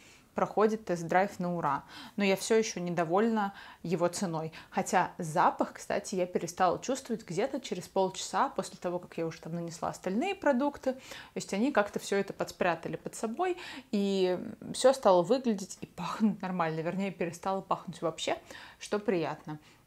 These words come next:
Но цена меня все еще его не устраивает. Я думаю, что мы с вами сделаем еще один такой тест с этим тоном, еще один день я его поношу,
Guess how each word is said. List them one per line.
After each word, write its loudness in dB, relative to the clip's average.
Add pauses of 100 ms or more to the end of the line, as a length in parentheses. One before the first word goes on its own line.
(120)
Но 2
цена 0
меня 2
все -2
еще 0
его -2 (140)
не 2
устраивает. -2 (320)
Я 6
думаю, 4
что 8
мы 2
с -4
вами 0
сделаем 2
еще 4
один -4
такой -2 (360)
тест 2
с -10
этим -6
тоном, 4
еще 2
один 0
день -2
я 2
его 0
поношу, 0